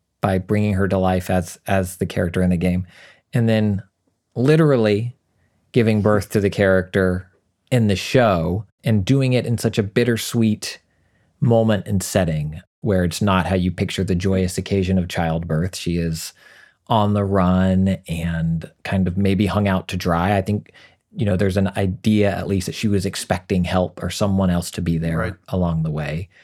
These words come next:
Speaker 1: And then the help she ultimately gets is, I, I would argue to some extent, similar to Bill and Frank, where she asks Marlene in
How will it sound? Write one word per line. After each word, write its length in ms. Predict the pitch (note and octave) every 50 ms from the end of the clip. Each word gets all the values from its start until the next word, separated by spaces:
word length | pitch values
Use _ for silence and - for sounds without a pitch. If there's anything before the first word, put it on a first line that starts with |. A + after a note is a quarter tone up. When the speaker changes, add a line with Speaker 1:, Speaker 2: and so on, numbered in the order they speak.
| - - - _ _ _ _ _ _
Speaker 1:
And 200 | - G#2+ G#2 G2+
then 400 | G#2 G#2 G2+ G2+ G2+ G2+ G2 G2
the 120 | G2 G#2 F#2+
help 260 | F2 G2+ G#2 G2+ -
she 180 | - - A2+ - -
ultimately 580 | G#2+ G#2+ - - G#2+ G#2+ G2+ D#2+ D2 F#2+ F2+
gets 640 | E2 F2 F2 D#2+ E2 F2+ - _ - - - - - - _
is, 600 | _ - G#2+ G2 F#2+ F#2+ F#2 F#2 F#2+ - - - - _ _ _ _ _ _ _ _ _ _ _ _ _ _ _ -
I, 100 | - - -
I 140 | - A2 A2
would 140 | A2 A2 G#2
argue 240 | A2+ G#2+ G#2 G#2+ G#2
to 60 | G#2
some 260 | G2+ - D#3 D#3+ F3+ F3
extent, 540 | D3 - - - G#2+ G#2 G#2 G2+ E2 -
similar 480 | - - - C3 A#2+ A#2 A2+ A2 A2 G#2
to 240 | G2 - - G#2 G#2
Bill 280 | G2 - G#2+ G#2 G#2 G2+
and 140 | G2 G2 -
Frank, 480 | - - D3+ D3+ C#3 A#2 A2 G#2+ - - -
where 480 | G#2 G2 F#2+ F#2+ F#2+ F#2 F#2 F#2 F#2 - _ _ _ _ _ _ _ _ _
she 340 | - - - - A2+ A2 -
asks 500 | - A2+ G2+ G2 F#2+ F#2 - - - -
Marlene 760 | A2 G2 F#2+ F#2+ F#2 F#2+ F#2+ F#2+ F#2+ F#2+ F#2+ F#2+ F#2 - - _ _
in 320 | - G#2+ G2+ F#2+ - G2